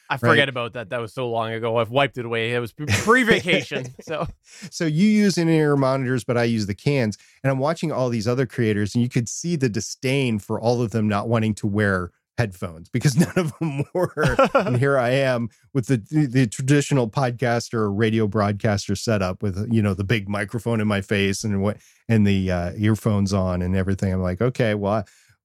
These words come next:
Speaker 2: one thing here does not look like the <laughs> others."
Speaker 1: All, all I know is I was really happy to see my cardboard cutout behind you. That was nice.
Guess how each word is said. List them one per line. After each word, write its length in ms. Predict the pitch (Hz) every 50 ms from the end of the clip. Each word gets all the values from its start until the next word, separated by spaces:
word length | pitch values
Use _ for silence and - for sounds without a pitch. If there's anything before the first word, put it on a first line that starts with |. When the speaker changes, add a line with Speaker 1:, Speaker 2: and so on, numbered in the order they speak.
| _ _ -
Speaker 2:
one 180 | 123 135 147 156
thing 360 | - - 147 147 143 147 147
here 280 | 131 127 139 131 135
does 180 | 127 123 120 104
not 280 | 117 117 113 113 - 127
look 180 | 120 110 -
like 220 | 127 120 131 135 -
the 160 | 185 160 135
<laughs> 100 | 98 85
others." 460 | 95 147 143 123 - 139 - - - 170 - - - _ _ _ _ _ _ _ _ _ _ _ _ _ _ _ _ -
Speaker 1:
All, 160 | 170 214 240
all 260 | - 208 220 269 311 302
I 100 | 247 208
know 200 | 196 180 170 160
is 120 | 147 131
I 100 | 160 156
was 220 | 156 156 151 123 120
really 260 | 131 143 143 139 127
happy 360 | 123 131 127 123 - 143 135
to 100 | 120 120
see 340 | - - 143 127 123 120 123 127
my 220 | 123 123 123 127 120
cardboard 500 | - - 123 113 113 101 117 110 104 -
cutout 300 | - 185 - 107 104 -
behind 380 | - 98 180 - 107 104 92 -
you. 100 | 110 117
That 160 | 123 127 135
was 160 | 139 120 113
nice. 360 | 120 101 98 98 - - -